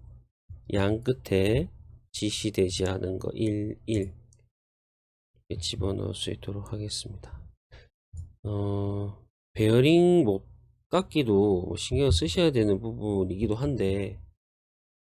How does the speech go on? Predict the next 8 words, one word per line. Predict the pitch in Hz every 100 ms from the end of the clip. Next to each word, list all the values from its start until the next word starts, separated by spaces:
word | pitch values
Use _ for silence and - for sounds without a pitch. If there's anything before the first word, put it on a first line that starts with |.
| _ _ _ _ 113
저는 | 113 110 104 98 95
이제 | 95 92 90 95 101 - _ _ _ - - - _ _ _ -
여기 | 113 135 120
안에서는 | 117 131 120 - 101 110 85 82 - - - -
잘 | 92 90 85
안 | - 87
놓고 | 120 - 85
있어요. | - - - 85 92 156